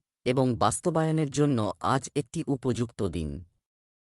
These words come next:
আপনার সঙ্গী আপনার ভালোবাসার প্রকাশে খুশি এবং অবাক হবেন। আপনি খুব সংবেদনশীল এবং আপনার হজম ব্যবস্থার জন্য উপযুক্ত নয় এমন কোনো খাবার খাওয়ার সাথে সাথে আপনার শরীর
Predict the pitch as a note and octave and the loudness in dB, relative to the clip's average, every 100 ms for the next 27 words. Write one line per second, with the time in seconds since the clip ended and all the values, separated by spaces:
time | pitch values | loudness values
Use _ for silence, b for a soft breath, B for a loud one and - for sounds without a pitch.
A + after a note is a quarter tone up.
0 | _ _ _ - D3 E3+ G3 - G3+ F#3+ | _ _ _ 2 2 2 0 0 0 0
1 | G3+ - B2 D3 C#3+ C#3 G#2 A2+ C3+ C#3+ | 2 2 2 2 2 2 2 2 4 2
2 | D3+ C#3+ - B2 B2+ A2+ C3 - D3+ - | 0 -2 -2 -2 -2 0 -2 -2 -6 -4
3 | D3 D3 - A2+ A2+ A2+ G#2 A2+ C3+ C#3 | -6 -6 -4 0 0 0 2 2 2 0
4 | - A2+ E2+ D2+ - _ _ _ - D3 | -4 -2 -2 -6 -10 _ _ _ 0 0
5 | - F#3+ - G3 - - C3 C3 C#3+ D3+ | 2 -2 0 -4 -2 -2 2 4 4 2
6 | D3 - E3 - B2 A#2+ A#2+ G#2+ - C3+ | 2 0 -2 0 2 2 0 -4 0 0
7 | C#3+ G#2 A2+ F#2+ B2+ A#2 G2 A2+ - C3 | 0 0 -2 0 2 2 2 0 -2 -4
8 | A2+ G2 G#2+ G#2 A2+ C3 B2+ B2 B2 - | -2 0 0 2 0 -2 0 -2 -2 -2
9 | A#2 G2 F2+ F2+ F#2+ A#2 C#3 C#3+ C3+ C3 | -2 0 -2 -2 -2 0 0 0 -2 -2
10 | B2+ A#2 G#2+ D#2+ - A2 G2 F2+ A#2 A#2 | -2 -2 -2 -2 -4 -2 -2 -2 -6 -6
11 | A2 G#2+ - A2+ B1+ - A2 G2 - B2+ | -6 -6 -4 -4 -4 -4 -4 -4 -4 -2
12 | B2 | -2